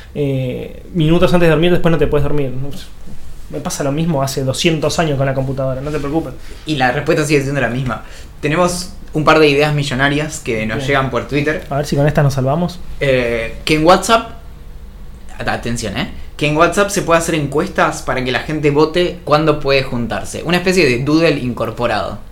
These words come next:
Speaker 1: Me parece fantástico. Pero
Speaker 2: Sí.
Speaker 1: no, no es un chiste, me parece muy, muy bueno.
Speaker 2: No, es, es indispensable.
Speaker 1: Incluso me gustaría que se pueda piñar.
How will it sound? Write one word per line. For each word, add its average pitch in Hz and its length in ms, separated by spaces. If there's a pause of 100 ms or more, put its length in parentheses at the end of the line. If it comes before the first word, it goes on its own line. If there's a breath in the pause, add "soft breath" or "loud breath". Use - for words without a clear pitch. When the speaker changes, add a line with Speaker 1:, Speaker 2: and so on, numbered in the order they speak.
Speaker 1:
Me 151 100
parece 156 240
fantástico. 147 720
Pero 165 140
Speaker 2:
Sí. 170 40
Speaker 1:
no, 185 80
no 190 120
es 196 60
un 196 80
chiste, 156 220
me 143 140
parece 170 300
muy, 196 400
muy 175 240
bueno. 147 340
Speaker 2:
No, 165 180
es, 139 220
es 156 160
indispensable. 131 560
Speaker 1:
Incluso 202 240
me 185 60
gustaría 175 240
que 170 80
se 165 100
pueda 165 240
piñar. 160 560